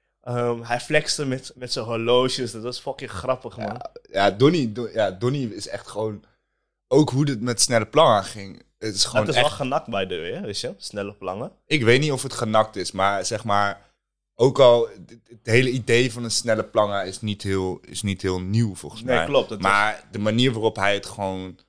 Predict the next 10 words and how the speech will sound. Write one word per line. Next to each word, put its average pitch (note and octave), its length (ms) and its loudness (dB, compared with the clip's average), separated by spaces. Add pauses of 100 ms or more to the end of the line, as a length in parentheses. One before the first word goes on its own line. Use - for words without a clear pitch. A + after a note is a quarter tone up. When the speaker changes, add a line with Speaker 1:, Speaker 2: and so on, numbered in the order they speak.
(440)
Speaker 2:
door A2 200 6
de A2 80 0
strotten - 600 2
van G#2 160 -6
het F#2+ 140 -8
publiek G#2 360 -4
geramd F2 460 -2
heeft. - 280 -12
Hij E2 120 0
heeft G2+ 160 0